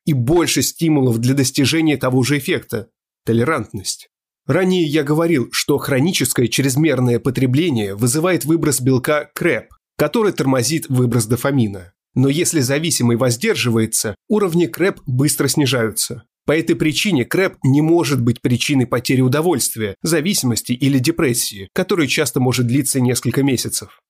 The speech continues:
Исследования на людях и животных указывают на снижение дофаминовых или опиоидных рецепторов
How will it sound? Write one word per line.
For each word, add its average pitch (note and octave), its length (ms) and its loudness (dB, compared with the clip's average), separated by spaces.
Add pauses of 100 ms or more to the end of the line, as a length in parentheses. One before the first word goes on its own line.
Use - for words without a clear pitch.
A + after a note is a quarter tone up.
(280)
Исследования F3 580 2
на C3+ 120 2
людях C#3 360 -2
и E3+ 100 -2
животных C3 680 -2
указывают G3 640 0
на D3 160 2
снижение D#3+ 540 2
дофаминовых C#3+ 840 0
или D#3+ 140 2
опиоидных D3 720 0
рецепторов B2 640 -2